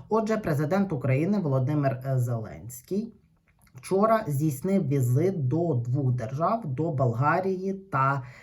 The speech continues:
Чехії. У Чехії візит, е, продовжувався ще сьогодні. Отже, у Болгарії Володимир Зеленський провів зустріч з прем'єр-міністром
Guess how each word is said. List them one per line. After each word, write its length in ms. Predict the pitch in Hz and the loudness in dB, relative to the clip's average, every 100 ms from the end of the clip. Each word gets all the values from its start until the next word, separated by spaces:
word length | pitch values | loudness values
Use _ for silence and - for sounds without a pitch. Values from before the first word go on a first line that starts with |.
| - _ _ | -20 _ _
Чехії. 760 | - 127 - 120 117 101 90 - - | -4 -2 -2 -12 -12 -12 -16 -18 -8
У 180 | 147 131 | -4 -4
Чехії 580 | - 185 190 202 180 | 0 -2 -2 -2 0
візит, 640 | 135 135 120 135 160 - - | 2 0 0 -2 -4 -6 -8
е, 160 | 120 120 | -4 -4
продовжувався 840 | - 117 151 160 160 131 123 127 | -4 -4 -2 -4 -2 -2 0 -2
ще 440 | - - 143 143 - | -6 -8 -4 -4 -6
сьогодні. 680 | - 151 120 120 - - - - _ - _ _ _ _ _ _ - - | -4 -2 0 -2 -6 -16 -20 -20 _ -20 _ _ _ _ _ _ -20 0
Отже, 760 | 196 208 190 190 180 170 135 120 - _ _ - | 2 2 2 4 4 4 2 -2 -14 _ _ -4
у 220 | 185 175 | 0 2
Болгарії 760 | 143 147 131 120 110 117 156 214 233 - - - - | 4 4 4 2 -2 -2 0 0 -2 -12 -20 -18 -2
Володимир 440 | 160 165 208 165 | 0 4 4 4
Зеленський 520 | 147 156 170 180 - | 4 4 2 2 -2
провів 360 | 135 147 143 143 | 0 0 2 2
зустріч 640 | 127 156 175 123 123 117 | 2 4 2 2 -2 -2
з 40 | - | -4
прем'єр-міністром 1200 | 147 151 156 180 165 156 139 127 123 - 208 | -2 0 0 2 2 4 4 2 0 0 0